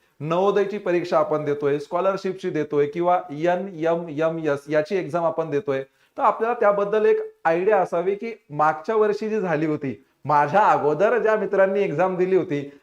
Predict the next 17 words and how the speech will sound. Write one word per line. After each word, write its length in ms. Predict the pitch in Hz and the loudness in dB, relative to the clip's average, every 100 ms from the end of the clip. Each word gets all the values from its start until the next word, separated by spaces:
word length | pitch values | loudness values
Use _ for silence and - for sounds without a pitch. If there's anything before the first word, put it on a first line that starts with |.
| _ | _
त्यांना 280 | 233 247 269 | -4 -2 -2
कसे 240 | 254 240 | 0 0
प्रश्न 360 | 240 233 214 214 | 2 2 2 2
आले 180 | 196 185 | 4 4
होते, 320 | 156 151 151 147 _ - | 0 -2 -4 -6 _ 2
कोणत्या 300 | 214 214 240 | 4 4 2
टॉपिकवर 540 | 220 196 208 202 190 | 4 4 2 -2 0
होते, 540 | 160 156 151 147 - - | -2 0 -2 -4 -8 -2
कसं 200 | 202 220 | 0 2
स्वरूप 300 | 214 185 185 | 2 2 2
होतं, 440 | 160 143 143 143 147 | 2 2 0 -2 0
याच्याबद्दलची 800 | 165 170 202 185 180 190 185 208 | 0 2 0 0 0 -2 -2 -2
माहिती 340 | 165 147 165 | 0 0 0
आपल्याला 340 | 156 160 170 | 0 2 0
समजून 380 | 180 156 147 151 | 0 -2 -4 -4
घ्यायची 300 | 135 135 139 | -2 -2 0
आहे 160 | 151 | -2